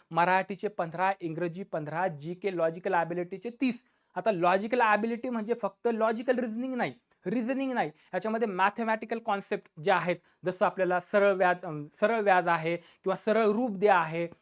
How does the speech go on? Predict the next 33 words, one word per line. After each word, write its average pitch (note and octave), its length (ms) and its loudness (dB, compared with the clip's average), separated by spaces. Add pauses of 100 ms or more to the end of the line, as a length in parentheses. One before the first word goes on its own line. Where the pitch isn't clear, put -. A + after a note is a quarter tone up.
(200)
म्हणजे A3 160 0
डिटेल A#3+ 420 2
आपल्याला C4 280 2 (100)
थोडंसं, A#3 560 2 (320)
अ, E3 160 -2
मॅथेमॅटिक्सच्या A#3 720 -2
कॉन्सेप्ट G#3 380 -6
पण G3+ 100 -4
पाहावं E3+ 240 -4
लागतात. D3+ 240 -6 (300)
पण A#3+ 120 -2
एकदम C4 280 0
हार्ड A#3 340 2
असं A#3+ 240 2
असतं A3+ 220 -4
का? B3 160 -4 (100)
तर F3 100 -2
नाही. D3 200 -6 (360)
तर A3 40 -2
याच्यामध्ये A3+ 460 -2
गणित G3 400 2
आणि B3+ 160 0
बुद्धिमत्ता G#3 600 0 (100)
दोघंही F3 380 0
करावे D3+ 340 -4
लागतील. C3 300 -10 (420)
या G#3+ 180 4
बॅचमध्ये B3 540 4
ना B3+ 80 4
विद्यार्थी A3+ 460 2
मित्रांनो, A3 340 0
मी A3 60 -2
तुम्हाला A3 220 0